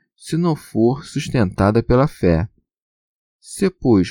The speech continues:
ofendemos nosso irmão em alguma coisa, devemos ir nos reconciliar com ele, não com os pés do corpo, mas com o movimento da alma,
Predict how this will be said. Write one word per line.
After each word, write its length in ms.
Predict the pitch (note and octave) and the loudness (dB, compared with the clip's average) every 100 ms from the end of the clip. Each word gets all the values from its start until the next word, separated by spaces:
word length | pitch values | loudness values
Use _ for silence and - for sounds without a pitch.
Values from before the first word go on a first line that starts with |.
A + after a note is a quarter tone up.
| - | -4
ofendemos 640 | E3 - B2+ G2 G2+ G2+ | -8 -4 -2 0 0 0
nosso 280 | G#2 B2 - | -2 -4 -4
irmão 340 | A2+ F#2 F2 - | -2 0 -2 -4
em 100 | A#2 | -2
alguma 420 | A#2 G2 D3+ A2 | -2 -2 -2 -2
coisa, 480 | - - A#2+ F#2+ F2 - | -4 0 0 0 -4 -8
devemos 640 | G#2 A2+ E2+ G2 A2+ F2+ | 2 2 2 0 0 -2
ir 140 | F#2 | 0
nos 180 | G#2+ A#2 | 0 -2
reconciliar 580 | B2 - A2+ A#2 G#2 A2+ | -6 -4 -4 0 2 2
com 220 | - E3 | -2 -2
ele, 380 | B2+ F2 E2 - _ _ _ _ | 2 2 2 -4 _ _ _ _
não 280 | - G2 B2+ | -4 0 0
com 140 | - D#3 | 0 -2
os 140 | - | -4
pés 300 | - A#2+ C3 | 0 0 2
do 100 | D#3 | -4
corpo, 640 | - G#2 F#2 F#2+ - - - _ _ _ _ | -4 -2 0 -2 -10 -14 -16 _ _ _ _
mas 240 | F2 G2+ | -2 -2
com 100 | - G#2+ | -2 -2
o 60 | |
movimento 540 | G#2+ G2+ F#2+ F#2 G2+ A#2+ | -2 -2 0 0 0 0
da 180 | C#3 | 2
alma, 380 | G2 F#2 F2 D#2+ | 2 2 0 -2